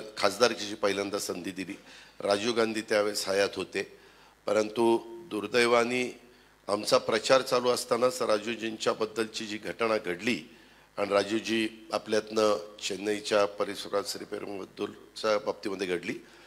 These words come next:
आणि ते आपल्याला सोडून निघून गेले. त्याच्यानंतर एक महिना प्रचार लांबलेला होता, तो पहिला काळ होता.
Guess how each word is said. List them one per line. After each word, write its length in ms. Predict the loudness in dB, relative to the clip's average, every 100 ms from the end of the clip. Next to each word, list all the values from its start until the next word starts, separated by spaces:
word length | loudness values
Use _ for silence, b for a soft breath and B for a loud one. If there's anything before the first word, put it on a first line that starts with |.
| B B
आणि 120 | 0 4
ते 60 |
आपल्याला 360 | 4 4 2 2
सोडून 360 | 2 0 0
निघून 260 | -2 -4 -4
गेले. 220 | -4 -6 -10 -16 b b -4
त्याच्यानंतर 460 | 2 2 2 0 0
एक 200 | 0 0
महिना 240 | 0 0
प्रचार 440 | 0 -2 2 0 2
लांबलेला 420 | 0 2 2 2
होता, 300 | 0 -2 -6 -8 b b b b 4
तो 160 | 6 6
पहिला 560 | 6 2 2 2 2
काळ 280 | 4 6 6
होता. 320 | 6 2 -2